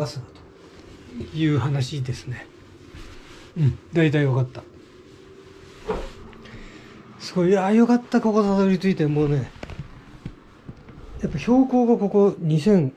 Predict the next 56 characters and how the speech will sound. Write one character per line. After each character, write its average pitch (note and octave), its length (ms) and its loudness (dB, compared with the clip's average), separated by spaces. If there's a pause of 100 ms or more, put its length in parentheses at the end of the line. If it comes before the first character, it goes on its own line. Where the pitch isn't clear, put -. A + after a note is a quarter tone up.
五 D#3+ 100 0
百 E3 300 2
ぐ D#3 100 0
ら D#3 60 4
い C#3+ 40 2
で B2+ 60 -4
し - 80 -20
ょ。 - 20 -20 (960)
寒 C#4 600 4
い D#4+ 40 4
の G#3+ 140 4
よ、 D3 180 -2 (280)
上 E3 180 2 (100)
歩 D#3+ 100 -6
い D#3 60 -6
て D#3 100 -8
て - 140 -12
も。 - 80 -6 (1400)
こ G#3 80 -6
ん C4 280 -4
な B3+ 100 -2
と A3+ 120 -6
こ G#3 100 -2
で D3+ 60 -4
ね、 C#3 80 -8 (160)
テ B3 100 -8
ン A#3 140 -8
ト D3+ 100 -10
張 - 180 -14
っ F#3+ 40 -14 (140)
て A#3+ 80 -4
ら A3 100 -4
ん A3+ 100 -4
な A#3 80 2
い A#3 80 2
っ - 20 -8
て - 280 -16
い C#3 40 -12
う - 40 -16
ね。 A#2+ 60 -16 (1700)
こ C4 120 -10
こ C4+ 100 -4
は B3+ 60 -4
標 A#3+ 180 -8 (300)
高 A#3+ 360 -4 (160)
が G#3+ 600 -8
二 G#3+ 320 -10
千 C4 1000 -14
ぐ B3+ 80 -8
ら A#3+ 80 0
い F3 40 -6
に D#3+ 40 -8 (120)
な B2+ 60 -16
る B2 60 -16
の A#2+ 80 -18
か B2 40 -20